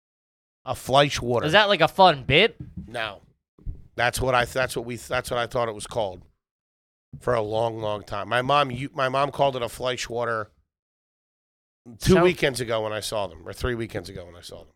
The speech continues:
Speaker 2: I don't even know how to respond to that.
Speaker 1: I know. It's crazy. Fleischwater. Get the Fleischwater.
Speaker 2: That sounds German.
Speaker 1: I know. I, it's,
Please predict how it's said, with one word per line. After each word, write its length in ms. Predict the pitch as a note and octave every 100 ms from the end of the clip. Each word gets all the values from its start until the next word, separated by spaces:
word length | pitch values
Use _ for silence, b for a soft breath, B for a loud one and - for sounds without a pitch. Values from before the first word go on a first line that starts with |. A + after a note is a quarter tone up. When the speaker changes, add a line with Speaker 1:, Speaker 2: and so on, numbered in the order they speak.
| _
Speaker 2:
I 100 | D#3
don't 100 | E3
even 120 | F#2
know 100 | F#2
how 100 | G2
to 60 | E2
respond 480 | D#2+ - B2+ C3+
to 60 | E2
that. 260 | D2+ C#2+ - G2+
Speaker 1:
I 100 | G2
know. 240 | G#2 G2+ - -
It's 100 | -
crazy. 380 | - A#2 G#2 F#2
Fleischwater. 680 | - A#2 A#2+ - F#2 F2+ F2+ _ _ _ _ _
Get 140 | - C3+
the 60 |
Fleischwater. 640 | D3 D3 C#3 C3+ - F2+ E2+ _ - - _ _ _ _ _ _ _ _ - _ -
Speaker 2:
That 80 |
sounds 240 | - F3 -
German. 420 | - D3 F3 E2 _ -
Speaker 1:
I 140 | G#2+
know. 280 | G#2+ E3 D#3 - - - _ _ _ _ -
I, 120 | G#2
it's, 200 | A#2 B2